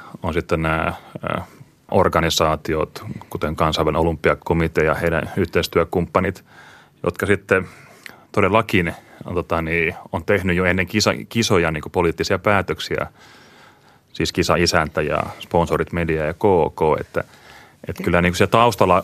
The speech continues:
Speaker 1: käy-, käy sitä kabinettipeliä, mikä on, mikä on niinku voimakkaasti poliittista.
Speaker 2: Olympialaisten järjestämiseen ja kisapaikkojen valintaan vaikuttavat nykyään voimakkaasti nimenomaan sponsorit, sanoo myös Ylen urheilutoimittaja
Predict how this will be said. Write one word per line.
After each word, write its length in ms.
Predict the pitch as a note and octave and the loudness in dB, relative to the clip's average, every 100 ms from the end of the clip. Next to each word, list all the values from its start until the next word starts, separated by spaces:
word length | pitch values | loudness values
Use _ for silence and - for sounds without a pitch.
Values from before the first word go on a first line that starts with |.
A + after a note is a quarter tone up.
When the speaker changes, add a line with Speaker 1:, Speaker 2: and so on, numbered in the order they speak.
| - | 2
Speaker 1:
käy-, 180 | F#2 F#2+ | 2 4
käy 200 | F#2 F2+ | 4 4
sitä 100 | F#2+ | 2
kabinettipeliä, 880 | G2 F#2+ E2+ E2 E2 - E2 D#2+ D2+ | 2 2 0 0 0 2 2 2 -2
mikä 260 | D2 D#2+ | -2 0
on, 200 | D#2+ D#2+ - - | 0 -2 -8 -8
mikä 280 | - E2 | -4 -2
on 80 | D#2+ | -2
niinku 320 | D#2+ D#2 D#2+ - | -4 -6 -6 -4
voimakkaasti 500 | E2 D2+ C#2+ - - - | -4 -4 -6 -10 -8 -6
poliittista. 640 | D#2+ D#2+ - - - - _ _ _ _ | -6 -6 -8 -12 -12 -20 _ _ _ _
Speaker 2:
Olympialaisten 720 | B3+ D4+ B3+ G3 F3 E3 F3 | -4 0 2 4 4 4 2
järjestämiseen 960 | F#3 G3 F3 D#3 E3 D#3 D3+ E3 D#3 - _ | 4 4 4 2 -2 -2 0 0 0 -2 _
ja 100 | E3+ | -6
kisapaikkojen 880 | - G3 F#3 E3 D#3 D3 D#3+ D#3 D#3+ - E3 | -2 -2 -2 -2 -2 -2 0 0 -2 -6 0
valintaan 540 | F3 E3+ D3 D#3+ E3 - | 2 2 2 0 0 -2
vaikuttavat 540 | E3+ E3+ - E3+ E3+ | -2 -2 -2 0 0
nykyään 460 | F#3 F3 G3 F#3+ F#3+ | -2 0 2 2 4
voimakkaasti 800 | A#3 F#3 D3 - D#3 C#3+ - D3 | 2 4 0 -2 -4 -4 -4 -4
nimenomaan 720 | F3+ F#3 D3+ C3+ C#3 C3+ C3+ - _ - | 0 2 2 2 0 0 -2 -6 _ -12
sponsorit, 680 | - F3 F3+ F3+ E3+ E3 - - - - | 0 2 2 2 0 -2 -10 -20 -20 -8
sanoo 320 | D3+ C#3 D3+ | 0 2 2
myös 360 | F3+ F#3 - - | 4 2 0 0
Ylen 300 | F#3 F3 E3 | 4 4 2
urheilutoimittaja 1080 | F#3+ F3+ E3+ D#3+ D#3+ E3 D#3+ D#3 - E3 D#3+ | 0 0 0 0 2 0 0 -2 0 0 0